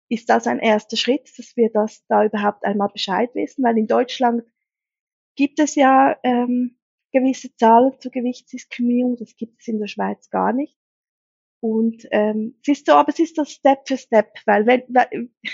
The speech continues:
wenn ich jetzt aktuell sehe, wie wir in den letzten Jahren in der Schweiz, ja, was für ein Aufwand, dass das braucht, um zum Beispiel jetzt diese Ehe für alle durchzusetzen.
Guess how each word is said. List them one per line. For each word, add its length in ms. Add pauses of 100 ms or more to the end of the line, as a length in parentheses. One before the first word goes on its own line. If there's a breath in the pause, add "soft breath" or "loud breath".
(140)
wenn 140
ich 80
jetzt 160
aktuell 520
sehe, 340 (460 loud breath)
wie 240
wir 220
in 140
den 120
letzten 420
Jahren 460 (380 soft breath)
in 140
der 100
Schweiz, 380 (380)
ja, 300
was 200
für 120
ein 100
Aufwand, 560
dass 160
das 220 (840)
braucht, 720
um 300
zum 140
Beispiel 520
jetzt 360
diese 260
Ehe 420
für 260
alle 300
durchzusetzen. 960